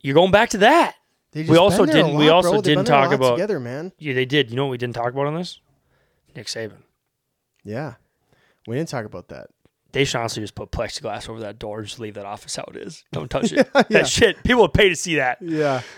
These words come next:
Speaker 1: Um, but go on. All right. Ne-,
Speaker 2: No, yeah, you're
Speaker 1: next
Speaker 2: right,
Speaker 1: game.
Speaker 2: for sure.
Speaker 1: Hit me with the
Speaker 2: Um,
Speaker 1: next game.
Speaker 2: all right, next game, we'll go, uh, Lions, Niners.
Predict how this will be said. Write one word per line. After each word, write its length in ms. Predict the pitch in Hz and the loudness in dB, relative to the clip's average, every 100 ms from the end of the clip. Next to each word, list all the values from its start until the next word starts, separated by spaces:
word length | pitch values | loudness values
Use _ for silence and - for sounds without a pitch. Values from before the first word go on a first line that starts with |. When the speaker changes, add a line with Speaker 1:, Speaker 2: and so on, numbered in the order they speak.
| - | 0
Speaker 1:
Um, 260 | 160 131 123 | 4 4 2
but 140 | 143 | 2
go 120 | 170 | 4
on. 120 | 143 | 4
All 80 | 139 | 2
right. 100 | 123 | 0
Ne-, 180 | 131 151 | 0 -2
Speaker 2:
No, 200 | 170 160 156 | -2 0 2
yeah, 180 | 147 | 0
you're 160 | 131 135 | 0 0
Speaker 1:
next 160 | 170 110 | 0 0
Speaker 2:
right, 40 | 127 | -4
Speaker 1:
game. 100 | 101 | -4
Speaker 2:
for 160 | 151 | -12
sure. 200 | 135 143 | -10 -6
Speaker 1:
Hit 100 | 120 | -4
me 80 | 156 | 0
with 100 | 143 | 0
the 40 | 139 | 0
Speaker 2:
Um, 40 | |
Speaker 1:
next 140 | 123 110 | -2 -4
game. 140 | - _ _ _ _ - 147 _ _ | -10 _ _ _ _ -20 -20 _ _
Speaker 2:
all 100 | 131 | -8
right, 140 | 123 123 | -8 -6
next 280 | 143 - | -8 -10
game, 520 | - 151 143 143 139 135 | -8 -6 -6 -6 -8 -8
we'll 160 | 127 | -10
go, 840 | 135 131 127 127 127 120 120 120 120 - | -8 -8 -6 -4 -4 -6 -6 -8 -10 -12
uh, 640 | 98 107 101 95 76 69 65 | -14 -14 -14 -14 -16 -16 -16
Lions, 880 | 117 117 117 131 147 165 - - - _ _ _ | -12 -10 -8 -10 -10 -12 -16 -18 -20 _ _ _
Niners. 840 | - 110 104 95 58 50 - - - | -18 -14 -14 -16 -18 -20 -20 -20 -20